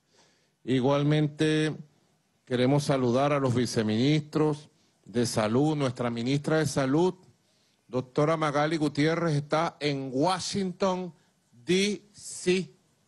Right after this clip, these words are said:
en United States of America, representando al pueblo de Venezuela en la Organización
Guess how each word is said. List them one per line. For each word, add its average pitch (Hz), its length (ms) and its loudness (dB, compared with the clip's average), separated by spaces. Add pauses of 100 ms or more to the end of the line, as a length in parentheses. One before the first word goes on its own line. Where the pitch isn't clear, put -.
(1300)
en 147 400 -2
United 156 600 0 (880)
States 190 760 0 (300)
of 190 320 -2 (280)
America, 170 880 -2 (840)
representando 160 1400 -2 (400)
al 156 200 0
pueblo 208 920 0 (160)
de 170 160 0
Venezuela 190 760 -2 (1800)
en 214 500 0 (300)
la 175 180 2
Organización 165 880 0